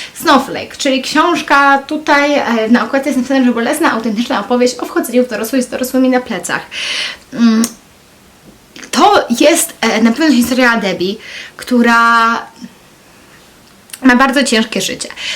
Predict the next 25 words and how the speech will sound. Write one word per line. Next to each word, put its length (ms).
Mieszka 260
całe 200
życie 200
na 200
farmie, 500
otoczona 360
swoją 260
matką, 460
która 300
ma 240
problemy 500
psychiczne, 520
wujkiem, 500
który 500
pije, 360
e, 560
a 60
dodatkowo 500
matka 340
ma 480
ojczyma, 640
znaczy 240
matka 320
ma 160
faceta, 480